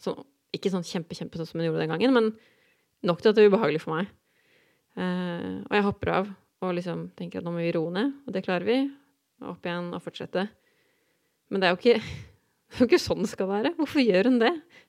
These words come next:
Hun var jo sammen med en annen hest her. Altså, det var liksom ikke, hun var jo en godt trent felthest, så det var ikke noe grunn til at hun skulle plutselig frike ut av de andre hestene. Altså, det, det viser noe om at, eh, det er noen sånne tegn på at hun liksom ikke er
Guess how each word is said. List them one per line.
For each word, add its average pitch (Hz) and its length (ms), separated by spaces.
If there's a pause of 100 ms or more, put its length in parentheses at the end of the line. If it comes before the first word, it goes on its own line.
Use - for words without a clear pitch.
Hun 277 100
var 262 120
jo 262 40
sammen 247 220
med 247 80
en 214 60
annen 190 180
hest - 160
her. 220 240
Altså, 220 180
det 220 80
var 220 140
liksom 220 160
ikke, 196 240 (960)
hun 247 160
var 233 160
jo 233 100
en 240 140 (180)
godt - 220
trent 247 180
felthest, 233 380
så 247 80
det - 160
var 226 80
ikke 247 100
noe 214 140
grunn 190 180
til - 120
at 220 40
hun 208 140
skulle 214 280 (960)
plutselig - 460
frike 208 500
ut - 140
av - 20
de 180 80
andre 190 220
hestene. - 340
Altså, 208 220 (460)
det, 226 200
det 220 140
viser 233 340
noe 208 140
om 180 100
at, 185 240
eh, 202 60 (960)
det 185 800
er 196 160
noen 220 80
sånne 247 180
tegn 202 480
på 226 140
at - 60
hun 233 100
liksom 233 160
ikke - 160 (220)
er 196 100